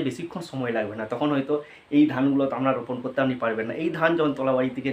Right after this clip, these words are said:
নিয়ে গিয়ে মেইন জমিতেও রোপণ করবেন, তখনও মানে খুব তাড়াতাড়ি রোগের প্রকোপে আপনি আক্রান্ত হবেন। তাই চেষ্টা করবেন এই এক কাঠা জমিতে পাঁচ কেজি ধান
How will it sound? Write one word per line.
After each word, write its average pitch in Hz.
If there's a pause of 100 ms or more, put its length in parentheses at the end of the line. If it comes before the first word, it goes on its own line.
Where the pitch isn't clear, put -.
নিয়ে 127
গিয়ে 120
মেইন 139
জমিতেও 190
রোপণ 156
করবেন, 135 (320)
তখনও 170 (400)
মানে 123 (120)
খুব - (100)
তাড়াতাড়ি 135 (140)
রোগের 131
প্রকোপে 131
আপনি 127 (360)
আক্রান্ত 113 (100)
হবেন। 107
তাই 165
চেষ্টা 139
করবেন 175 (400)
এই 139 (320)
এক 135
কাঠা 170
জমিতে 156 (180)
পাঁচ 131
কেজি 151 (220)
ধান 120